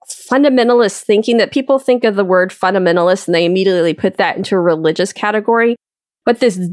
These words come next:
dogma, this dogmatic personality can really appear anywhere, even within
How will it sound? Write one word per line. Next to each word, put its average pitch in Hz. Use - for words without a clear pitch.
dogma, 202
this 175
dogmatic 214
personality 220
can 196
really 262
appear 220
anywhere, 196
even 233
within 196